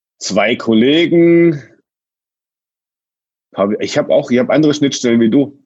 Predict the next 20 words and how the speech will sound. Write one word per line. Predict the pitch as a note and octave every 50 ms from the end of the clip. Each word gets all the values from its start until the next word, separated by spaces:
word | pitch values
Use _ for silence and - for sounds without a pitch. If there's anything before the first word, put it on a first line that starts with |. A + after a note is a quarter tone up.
| _
aber | _ - - A2+ B2
es | B2 -
wäre | G#2+ C3+ D3 D3
zum | - C#3
Beispiel | C#3 C#3+ - - E2+
auch | - - - -
was. | F#2 E2 - -
Also | - E2+ F2 F#2
der, | D#2+ G2+ G#2 G2 - _ - _ _ _ _ _ _
der | - G#2+
Gang | - B2 C#3+ F3 E3
zur | - - C3
Kaffeemaschine | - A#2 C3 - F3+ D3+ D3 D3 C#3+ C#3+ - D3 C#3 C#3 C3 A#2+
wäre | A#2 A#2+
jetzt | A#2 - -
zum | C3 B2+
Beispiel | - - - - G2+
schon | - D3 C3+ G#2+
auch | F2+ A2+ -
sowas. | - - F#2 D#2+ D#2+ D#2+